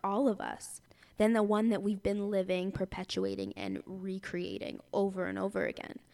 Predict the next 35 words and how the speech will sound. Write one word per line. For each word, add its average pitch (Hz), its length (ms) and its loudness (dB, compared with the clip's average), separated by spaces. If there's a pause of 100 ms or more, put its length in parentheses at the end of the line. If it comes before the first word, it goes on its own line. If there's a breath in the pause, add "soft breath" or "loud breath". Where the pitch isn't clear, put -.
The 240 140 0
truth 302 340 2
is, 330 180 4
is 262 120 0
that 220 180 -4
we 240 240 0
get 262 180 -2
to 214 80 0
decide. 202 680 -4 (300)
Because 247 280 -6
again, 247 540 0
society 277 760 2
only 294 320 8
runs 220 580 4
if 311 200 2
we 330 260 6
do. 208 380 4 (160)
We 247 260 4 (100)
are 226 540 4
the 196 200 0
power. 233 640 0 (200)
And 233 540 0 (240)
we 254 100 0
can 311 180 0
create 294 380 0
something 240 300 0
that's 233 200 -2
more 240 160 2
authentic 233 760 -4 (420)
and 208 160 -2
fulfilling 233 480 2
for 202 220 -2 (120)
all 196 260 4
of 233 160 4
us. - 400 -8